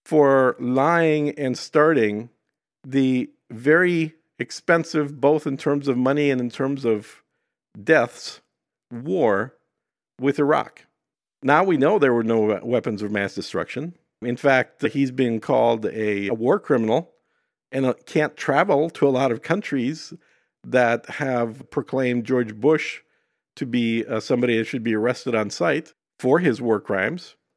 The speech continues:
Why would the Democrats not impeach him now? Well, I can tell you why, because they're also warmongers, but, but whoever, Democrats, Republicans, there's a perfectly good reason to impeach George Bush.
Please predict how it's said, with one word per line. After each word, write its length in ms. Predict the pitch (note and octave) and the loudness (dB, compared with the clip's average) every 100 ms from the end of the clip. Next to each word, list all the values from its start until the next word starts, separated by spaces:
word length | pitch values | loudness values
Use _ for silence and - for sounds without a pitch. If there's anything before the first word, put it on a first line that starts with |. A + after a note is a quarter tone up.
| _ _ - | _ _ -18
Why 480 | C3+ B2+ C#3+ F#3+ G#3+ | -8 0 4 4 2
would 420 | G3 F#3+ F#3 E3 | 4 2 2 0
the 240 | E3+ E3+ | 0 0
Democrats 680 | D3+ D#3+ F3 - D#3 D#3 - | 2 2 2 0 0 0 0
not 200 | D3+ D#3 | 2 2
impeach 460 | D3+ - F3 D#3 - | 0 -2 -6 -6 -2
him 180 | A3 | 0
now? 360 | C4+ F#2+ F#2+ C#3 _ _ _ - | 0 -2 -4 -8 _ _ _ -10
Well, 180 | F2+ | -6
I 80 | E2+ | -6
can 220 | E2+ F2 | -6 -10
tell 220 | D#2 G#2 F2 | -6 -4 -4
you 100 | E2+ | -2
why, 240 | G2 F2+ | -4 -4
because 320 | G2+ G#2+ G2 | -4 -6 -4
they're 280 | G2+ F#2 F2 - | -4 -4 -6 -2
also 340 | B2 - G2 | -2 -2 -6
warmongers, 680 | F#2 F#2+ F#2 F2+ F#2 C#3 D3+ - | -6 -8 -8 -10 -10 -10 -12 -4
but, 240 | A2 - _ _ _ C3+ | -4 -4 _ _ _ -2
but 200 | F#3+ - - | -2 -2 -2
whoever, 380 | C4+ B3 C3 E2 | 2 4 4 0
Democrats, 600 | G2+ E3+ G#3 - E3+ - | 0 0 2 2 0 -2
Republicans, 460 | C3 G#3+ G3+ D3 C#3+ _ _ _ _ _ | 0 2 0 -6 -10 _ _ _ _ _
there's 260 | A2+ C3 E3+ | 2 4 4
a 40 | |
perfectly 520 | A3+ F3+ F3+ D#3+ D#3+ C3+ | 4 4 4 2 2 4
good 200 | C#3+ B2 | 2 4
reason 360 | C3 A#2+ C3 | 2 2 -2
to 120 | A#2 | 0
impeach 380 | B2+ A#2+ B2+ - | -2 0 -4 -2
George 340 | C3 A#2+ A#2+ B2+ | -2 -2 -2 -4
Bush. 400 | E3+ - - | -4 -4 -12